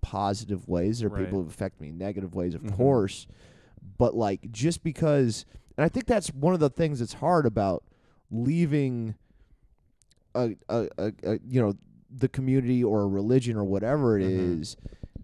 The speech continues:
Speaker 1: is you don't wanna hurt people you care about.
Speaker 2: No, no, you don't.
Speaker 1: And that's what makes it difficult. That's what makes it difficult to talk about, 'cause you
Speaker 2: Mm-hmm.
Speaker 1: s-, genuinely, I genuinely love people
Speaker 2: Yes.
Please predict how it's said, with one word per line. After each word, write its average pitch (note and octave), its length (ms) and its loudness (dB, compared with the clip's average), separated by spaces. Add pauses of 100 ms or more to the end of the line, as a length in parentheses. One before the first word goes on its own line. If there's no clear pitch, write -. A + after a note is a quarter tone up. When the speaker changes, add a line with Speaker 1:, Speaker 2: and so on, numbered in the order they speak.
(140)
Speaker 1:
is A2+ 280 4
you C#3 100 6
don't E3 180 6
wanna C#3 320 4
hurt B2 460 6 (280)
people B2+ 400 0
you G2 240 -2 (260)
care E3 460 6
about. A2 180 2
Speaker 2:
No, G2+ 380 0 (200)
no, F#2 340 -6 (120)
you G#2+ 100 -12
don't. G#2+ 300 -8 (280)
Speaker 1:
And D#3+ 80 2
that's F3 160 8
what F#3 140 10
makes E3+ 260 2
it C3+ 160 -2
difficult. D#3 400 2
That's A#2+ 180 0
what A#2+ 100 2
makes A2+ 180 -4
it G#2 100 -10
difficult G2+ 280 -2
to F2 80 -8
talk C#3 440 0
about, G#2 360 -2
'cause G#2+ 180 -2
you A#2+ 80 2
Speaker 2:
Mm-hmm. - 0 -
Speaker 1:
s-, - 120 -2
genuinely, C3 760 2
I G#2 120 -4
genuinely A#2+ 800 -2
love G2+ 520 -2
people G2+ 600 -2
Speaker 2:
Yes. C3 440 -2